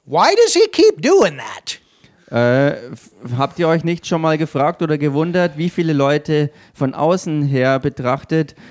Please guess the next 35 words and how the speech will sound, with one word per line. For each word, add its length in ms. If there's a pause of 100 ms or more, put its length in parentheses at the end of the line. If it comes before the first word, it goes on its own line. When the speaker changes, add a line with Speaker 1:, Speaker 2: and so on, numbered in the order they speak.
(140)
Speaker 2:
äh, 360
i-, 340
ihm, 400
ihm 480
vielleicht 380
zuriefen 560
oder 260
über 240
ihn 160
dachten, 500
"Warum 440
macht 300
er 120
das 220
so?" 260 (220)
Speaker 1:
Who 300
would 180
go, 60 (140)
wanna 220
go 240
through 200
something 360
like 280
that 280
just 320
to 80 (300)
tell 260
people 420
about 400
Jesus 520
that 120
we 160
crucified? 920 (200)
Speaker 2:
Warum 460
würde 580